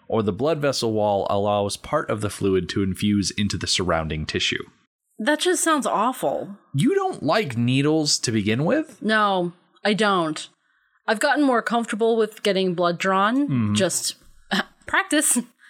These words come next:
Speaker 2: I've had to do it a lot. So I can handle that now, but that's really the extent. I have to look away for the actual puncture, but I can look at the needle in my arm, and I'm okay with that.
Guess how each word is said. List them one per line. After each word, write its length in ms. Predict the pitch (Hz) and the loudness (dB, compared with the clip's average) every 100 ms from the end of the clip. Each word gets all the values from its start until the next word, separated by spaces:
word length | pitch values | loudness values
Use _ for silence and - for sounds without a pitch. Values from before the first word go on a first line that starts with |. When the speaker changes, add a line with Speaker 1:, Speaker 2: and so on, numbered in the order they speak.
| - - | -20 -4
Speaker 2:
I've 140 | 165 | -2
had 180 | 190 196 | 0 2
to 60 | 208 | 2
do 140 | 240 | 2
it 60 | 269 | 2
a 60 | |
lot. 400 | 302 320 262 247 - - - _ | 2 2 0 -2 -10 -20 -20 _
So 440 | - 233 190 185 175 - _ | -4 0 2 0 -2 -12 _
I 160 | - 208 | 0 0
can 180 | 208 208 | 0 0
handle 460 | 208 202 196 185 | 2 2 4 2
that 340 | 160 180 175 - | 2 0 0 0
now, 440 | 214 233 269 320 - - _ - | 2 2 2 0 -4 -20 _ -8
but 420 | 190 196 185 175 | 0 0 0 0
that's 280 | 214 196 - | 0 0 0
really 400 | 180 202 180 170 | 2 2 2 2
the 160 | 151 | 0
extent. 720 | 98 - - - - - - - _ _ _ - | -2 -2 -2 -2 -4 -4 -6 -10 _ _ _ -6
I 60 | |
have 180 | 190 220 | -2 -2
to 80 | 254 | 0
look 240 | 214 220 | 0 0
away 520 | 214 202 185 175 165 | 0 2 2 2 0
for 180 | 185 - | -4 -4
the 160 | 180 185 | -2 0
actual 420 | 180 180 - 170 | 0 0 0 0
puncture, 720 | 160 170 156 - - - 165 _ _ - - | -2 -4 -2 -2 -2 -2 -6 _ _ -14 -2
but 140 | 208 | 0
I 80 | 180 | 0
can 380 | 175 180 165 165 | 0 0 0 0
look 340 | 170 196 202 | 0 2 2
at 80 | 214 | 0
the 80 | 180 | 0
needle 320 | 180 170 170 | 2 2 0
in 180 | - 175 | 0 0
my 180 | 160 147 | 0 0
arm, 460 | 147 - - - - - | -2 -4 -6 -10 -16 -4
and 160 | 170 170 | 0 2
I'm 100 | 175 | 2
okay 200 | 170 143 | 0 -2
with 120 | 143 | -2
that. 240 | - - | -6 -8